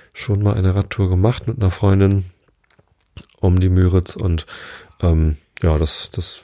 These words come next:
wollten wir dann eben auch machen und wir haben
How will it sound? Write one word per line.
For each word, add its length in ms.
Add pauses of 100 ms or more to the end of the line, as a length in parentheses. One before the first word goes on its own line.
wollten 260
wir 80
dann 160
eben 260 (800)
auch 260
machen 600
und 280
wir 120
haben 480